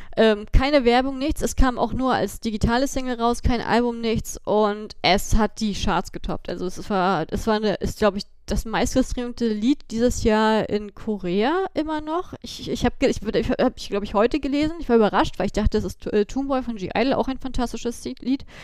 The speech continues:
Ähm, war ein fantast-, war unglaublich anstrengend, weil das war für uns V I Ps das allererste Mal, dass wir dieses neue Streaming-Alter eingetreten sind, weil wir kommen doch aus der Generation, wir kaufen eine C D und gut ist. <laughs> So, das war, deswegen mussten wir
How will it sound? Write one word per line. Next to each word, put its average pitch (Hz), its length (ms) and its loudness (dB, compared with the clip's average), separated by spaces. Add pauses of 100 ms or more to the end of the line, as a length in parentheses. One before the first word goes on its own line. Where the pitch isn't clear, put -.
(460)
Ähm, 233 520 2 (520)
war - 140 2
ein 220 60 6
fantast-, 220 420 2
war 220 180 4 (260)
unglaublich 247 320 0
anstrengend, 196 360 -2
weil 190 120 2
das 208 120 0
war 226 100 6
für 220 120 -6
uns 247 220 -4
V 220 80 -4
I 220 120 6
Ps 240 300 0
das 196 140 -6
allererste 208 440 2
Mal, 202 240 2
dass 190 240 -4
wir 190 260 0 (420)
dieses 220 160 0
neue 214 320 4
Streaming-Alter 202 760 -2
eingetreten 170 440 -8
sind, 175 180 -10
weil 180 120 -2
wir 208 100 4
kommen 226 180 0
doch 208 100 0
aus - 120 0
der 208 100 2
Generation, 202 440 -4
wir 196 80 -2
kaufen 202 300 2
eine 208 220 0
C 220 160 -6
D 208 160 -2
und 214 100 -4
gut 196 160 -10
ist. - 260 -2
<laughs> - 60 8 (1200)
So, 240 180 6
das 233 240 6
war, 208 240 2 (160)
deswegen 247 380 2
mussten 254 360 0
wir 226 360 4